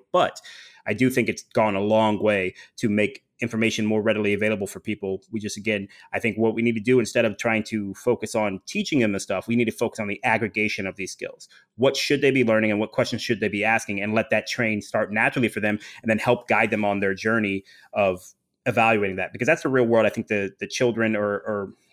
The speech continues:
even young adults, say in their, their late teens or early twenties, are gonna have to live in, is that it's not that we won't be able to have the information or access to the information. It's how do we know who's lying and who's telling the truth?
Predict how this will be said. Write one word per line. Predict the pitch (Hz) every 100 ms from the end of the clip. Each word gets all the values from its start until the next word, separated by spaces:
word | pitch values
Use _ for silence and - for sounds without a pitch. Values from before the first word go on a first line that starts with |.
| -
even | 143 113
young | 117 120 113 -
adults, | 101 117 110
say | 113
in | 107
their, | 110 104 101
their | 104 98 - _ 107
late | 113 -
teens | 117 107
or | 98
early | 104 95
twenties, | 139 139 104 - - -
are |
gonna | 107 101
have | 107
to | 104
live | 104 101
in, |
is | 98 101
that | 98 - - -
it's | -
not | 107 113 147 -
that | 127
we | 120 117 104 104 _ _ _ _ _ 113 104
won't | 120 -
be | 120 113
able | 110
to | 95
have | 110 107
the | 107
information | - 107 - 107 107
or | 107
access | 101 107 123
to | -
the | 127
information. | 131 135 139 151 - - -
It's | 107 -
how | 117 131
do | 143
we | 131
know | 113 113
who's | 110 113 98
lying | 101 107 104 98
and |
who's | 107 110
telling | - 104 92
the |
truth? | 87 - 98 -